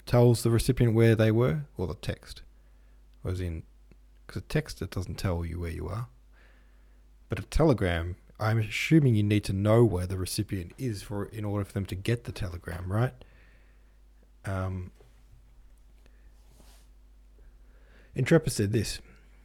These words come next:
"He would rather have misery with the one than happiness with the other. Philip is a self-aware idiot."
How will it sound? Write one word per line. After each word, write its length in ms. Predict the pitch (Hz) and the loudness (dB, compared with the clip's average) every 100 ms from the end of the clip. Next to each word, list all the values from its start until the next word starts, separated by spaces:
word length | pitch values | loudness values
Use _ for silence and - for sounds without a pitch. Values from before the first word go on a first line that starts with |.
| - - - | -20 -14 4
"He 100 | 139 | 6
would 140 | 143 | 8
rather 280 | 139 147 156 | 8 8 6
have 300 | 131 135 127 | 6 4 4
misery 580 | 127 151 135 110 107 107 - - | 4 6 6 4 4 0 -4 -2
with 220 | 110 - | -2 0
the 80 | 104 | 2
one 440 | 113 131 131 131 120 - - - | 4 6 4 0 -6 -20 -20 -10
than 140 | - 87 | -6 -2
happiness 640 | 120 123 127 123 - - | 0 2 4 2 0 -8
with 220 | 107 104 | -6 -4
the 160 | - 101 | -2 -2
other. 280 | 82 117 107 - - - | -4 -8 -14 -20 -20 -12
Philip 340 | - 120 123 | -2 0 0
is 120 | 87 | -4
a 80 | 85 | -6
self-aware 840 | - - 139 151 147 120 117 113 - | -8 0 0 2 2 4 4 4 0
idiot." 440 | - 92 87 101 | -8 -8 -8 -10